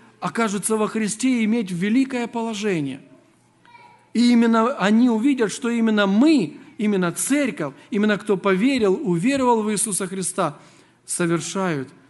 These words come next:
судьбы не только этих людей,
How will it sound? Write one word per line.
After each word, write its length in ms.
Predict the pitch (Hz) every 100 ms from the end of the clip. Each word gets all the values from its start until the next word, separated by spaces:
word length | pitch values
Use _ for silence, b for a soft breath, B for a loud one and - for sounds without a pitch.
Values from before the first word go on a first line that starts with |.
| b b _ _ _ _ _
судьбы 600 | - - 214 165 131 131 147 _ _ _ _
не 100 | 151
только 600 | 147 190 220 220 185 175 -
этих 320 | 165 147 165
людей, 440 | 156 139 139 123